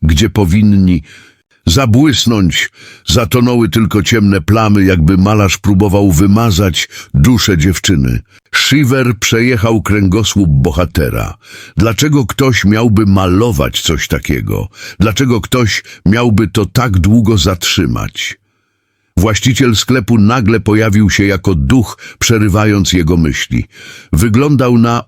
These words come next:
uchylonego wyglądu, a jego palce bębną po drewnianym ladzie. Mówił niskim głosem, jakby nie chciał obudzić czegoś uśpionego. „To zdjęcie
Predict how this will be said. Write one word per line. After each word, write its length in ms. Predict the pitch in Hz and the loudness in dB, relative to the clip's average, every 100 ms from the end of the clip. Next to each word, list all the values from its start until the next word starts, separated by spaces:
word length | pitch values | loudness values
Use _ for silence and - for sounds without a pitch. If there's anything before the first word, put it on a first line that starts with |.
| - | -2
uchylonego 720 | 147 - 127 117 113 123 117 | 0 2 2 2 2 2 0
wyglądu, 760 | 101 87 104 92 76 60 55 - _ - _ - | 0 2 2 2 0 -2 -4 -6 _ -20 _ -4
a 100 | 110 | 0
jego 300 | 120 107 117 | 0 0 0
palce 480 | 123 131 123 - 113 | 0 0 0 0 0
bębną 840 | 76 120 113 82 71 71 71 73 - - | 0 2 2 2 0 0 0 -2 -4 -8
po 120 | - 107 | -2 0
drewnianym 760 | 95 107 73 104 104 101 95 | 0 0 0 0 2 2 2
ladzie. 600 | 95 95 73 57 64 57 - _ _ _ - | 2 0 -2 -2 -4 -4 -8 _ _ _ -2
Mówił 300 | 123 131 123 | 0 2 4
niskim 440 | 131 139 - 127 | 2 0 0 0
głosem, 460 | 98 135 147 151 139 | 2 0 0 0 0
jakby 280 | 131 107 127 | 2 2 2
nie 140 | 151 | 0
chciał 300 | 139 151 139 | 0 0 0
obudzić 480 | 117 127 135 127 - | 2 0 0 -2 -2
czegoś 360 | 135 120 113 | -2 0 0
uśpionego. 720 | 127 113 123 117 101 67 71 - _ - - _ _ - | 0 0 0 0 0 0 -2 -4 _ -20 -20 _ _ -4
„To 140 | 135 | -2
zdjęcie 680 | 95 123 165 143 - 113 | 2 2 2 0 0 0